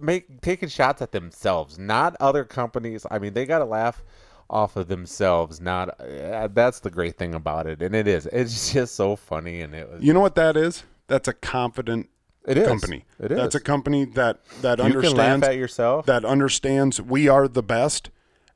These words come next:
Speaker 2: and, and we can take shots at ourselves. You know, I mean, uh,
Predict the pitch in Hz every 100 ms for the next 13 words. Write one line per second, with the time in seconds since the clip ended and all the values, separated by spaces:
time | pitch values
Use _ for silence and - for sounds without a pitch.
0 | - 110 101 101 117 113 104 131 - 131
1 | - 127 127 - 123 131 - 131 123 -
2 | 135 147 147 - _ _ - 117 110 98
3 | - - 110 107 101 85 _ _ _ _
4 | _ _ - 92 85